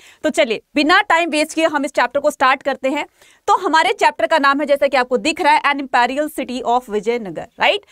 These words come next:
तो इंपीरियल सिटी विजयनगर क्या था, इसकी कहानी जो है ये क्यों इतनी ज्यादा इंटरेस्टिंग हुई, तो आपने कभी शायद सुना होगा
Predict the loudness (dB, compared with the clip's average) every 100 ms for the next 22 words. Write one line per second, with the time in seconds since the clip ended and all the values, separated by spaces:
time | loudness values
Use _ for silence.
0 | -20 -20 _ -2 0 -2 2 2 2 -2
1 | -2 0 0 0 0 0 0 0 0 2
2 | 2 2 0 2 2 -2 -8 -2 0 2
3 | 0 -2 -2 0 0 0 0 0 0 -2
4 | -2 0 0 0 -2 0 0 0 -2 -4
5 | -4 -4 -4 -4 0 2 2 -2 -2 -2
6 | -2 -2 -2 -2 -2 0 0 0 0 0